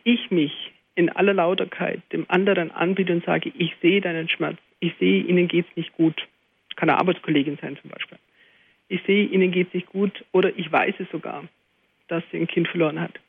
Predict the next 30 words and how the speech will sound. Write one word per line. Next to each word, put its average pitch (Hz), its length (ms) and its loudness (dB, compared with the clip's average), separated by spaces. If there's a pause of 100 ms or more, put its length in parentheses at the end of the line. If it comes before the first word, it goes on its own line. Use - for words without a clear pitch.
(100)
Meine 170 380 4
Anteilnahme, 175 680 0
also 156 160 -6
mein 165 280 4
Herz 180 320 2 (220)
zeigen, 170 420 -4 (140)
mein 180 300 -4
Sein 170 320 -2
zeigen, - 320 -8 (1200)
dann 175 260 2
wird 202 160 2
es 208 140 -4
auch 180 400 -2 (320)
anders 190 320 0 (140)
angenommen. 170 500 2 (200)
Dann 170 180 -2 (100)
sieht 233 260 2
die 185 80 -4
Frau, 190 380 0
die 175 160 -6
Person, 180 420 -2
der - 100 -2
Mann 180 280 0 (580)
sehen, 196 380 4
„Aha, 170 420 0 (800)
sie 214 60 4
meint 175 240 4
es 185 100 -2
jetzt 170 160 -2
ernst, 190 340 0